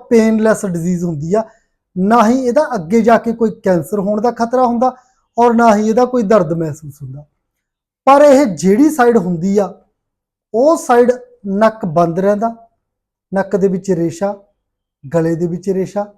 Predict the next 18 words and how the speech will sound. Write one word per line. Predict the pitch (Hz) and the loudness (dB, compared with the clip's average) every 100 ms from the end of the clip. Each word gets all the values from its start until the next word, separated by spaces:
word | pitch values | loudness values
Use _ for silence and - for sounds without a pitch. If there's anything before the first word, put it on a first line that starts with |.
| _ _ _ _ _ - | _ _ _ _ _ -12
ਛਿੱਕਾਂ, | 185 180 - 202 | -10 -10 0 2
ਜ਼ੁਕਾਮ, | 196 160 - 156 170 180 185 185 _ _ _ _ - | 2 -2 -10 -4 -2 -2 -4 -8 _ _ _ _ -20
ਸਿਰ | - 185 | -4 -2
ਦਰਦ, | 190 214 190 185 - | 0 0 0 -4 -6
ਕਈ | 196 196 | -4 0
ਵਾਰ | 208 | 2
ਬੁਖਾਰ | 190 175 - 185 190 214 | 0 -4 -10 -2 -2 -2
ਆਉਣਾ, | - 170 160 170 - _ _ _ _ | -8 -8 -8 -10 -14 _ _ _ _
ਅਜਿਹੇ | 226 185 277 | -4 2 2
ਸਿੰਪਟਮ | 285 240 220 247 185 | 2 0 2 2 2
ਬਣੇ | 175 151 | 0 -2
ਰਹਿੰਦੇ | 131 127 147 | -6 -12 -16
ਆ। | 151 _ _ _ _ _ _ _ _ _ _ _ _ | -18 _ _ _ _ _ _ _ _ _ _ _ _
ਹੁਣ | 277 | -2
ਕੀ | 320 254 254 | -2 0 2
ਹੁੰਦਾ, | 269 262 302 | 2 4 2
ਕਈ | 302 269 269 | 4 0 2
ਮੇਰੇ | 262 262 269 | 4 4 2